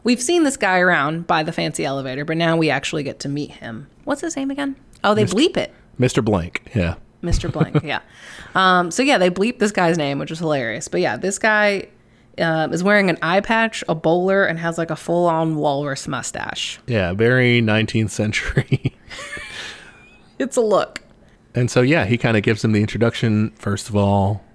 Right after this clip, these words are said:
Speaker 2: white voice at all times.
Speaker 1: Mm-hmm.
Speaker 2: They, he kinda gives him the rundown. It just, I mean, they're selling weapons.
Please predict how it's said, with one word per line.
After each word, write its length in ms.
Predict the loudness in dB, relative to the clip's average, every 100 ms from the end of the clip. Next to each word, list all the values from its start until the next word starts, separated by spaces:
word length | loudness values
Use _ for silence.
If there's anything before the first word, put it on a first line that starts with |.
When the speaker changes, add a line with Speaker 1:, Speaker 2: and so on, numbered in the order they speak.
| _ -14
Speaker 2:
white 280 | -4 -2 -2
voice 300 | 0 0 0
at 80 | 0
all 160 | 0
times. 520 | 2 2 2 0 -2 0
Speaker 1:
Mm-hmm. 720 | 0 2 2 0 0 -2 -6 -10 _ -4
Speaker 2:
They, 420 | 0 2 2 0
he 200 | -2 -4
kinda 260 | 0 2
gives 200 | 4 2
him 60 | 4
the 80 | 4
rundown. 380 | 6 6 6 4
It 180 | 2
just, 380 | 0 -2 -4 -4
I 40 | 0
mean, 200 | 2 4
they're 140 | 2
selling 400 | 2 2 2 2
weapons. 540 | 2 2 2 0 -4